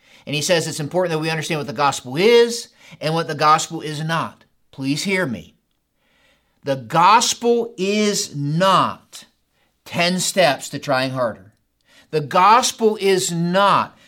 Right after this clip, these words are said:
some sort of spiritual self-help. The gospel is not become a better person. The gospel is not, "I keep all the Ten Commandments."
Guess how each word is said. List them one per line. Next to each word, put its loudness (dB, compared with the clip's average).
some -2
sort -2
of -8
spiritual -6
self-help. -2
The -2
gospel 2
is -4
not 2
become -4
a -2
better -2
person. -4
The -4
gospel 2
is -2
not, 2
"I 2
keep -6
all 6
the -4
Ten -2
Commandments." -6